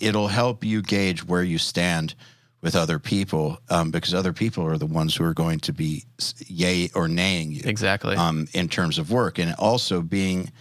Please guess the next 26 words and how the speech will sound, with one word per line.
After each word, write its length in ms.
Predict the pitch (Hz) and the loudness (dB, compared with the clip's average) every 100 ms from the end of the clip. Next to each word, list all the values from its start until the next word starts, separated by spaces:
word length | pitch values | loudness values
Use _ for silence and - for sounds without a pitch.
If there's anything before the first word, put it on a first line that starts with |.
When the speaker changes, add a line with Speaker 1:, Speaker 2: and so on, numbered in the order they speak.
| - _ _ - | -20 _ _ -6
Speaker 1:
trying 220 | - 110 | 0 2
to 60 | 110 | 2
have 160 | 110 | 0
an 100 | 92 | 0
accurate 460 | 90 98 - 90 78 | 0 0 2 -2 0
picture 280 | 110 - 87 | -2 0 0
of 120 | 80 | 0
where 100 | 87 | 0
you're 200 | 82 71 | 0 2
at 440 | 107 107 82 - - - _ _ | 2 2 -2 -8 -20 -20 _ _
also 600 | - 110 95 - 87 82 - | 2 2 2 0 0 0 -2
will 220 | 85 82 | -2 0
help 340 | 82 98 90 | 2 2 0
you 140 | 87 85 | 0 0
understand 500 | 80 - - 85 80 | 0 -2 0 0 0
what 160 | 85 | 0
it 120 | 85 85 | 0 0
is 180 | 82 | 0
you 80 | 85 | 0
need 200 | 85 85 | 0 -2
to 80 | - | -2
get 260 | 73 73 - | -4 -4 -2
better 300 | 90 82 62 | 0 0 -4
at. 240 | - - - - _ _ | -8 -10 -16 -20 _ _
So 460 | - - 82 73 67 - - | -4 0 0 0 -6 -12 -4
Speaker 2:
Yes. 520 | 92 85 - - | -2 -2 -4 -8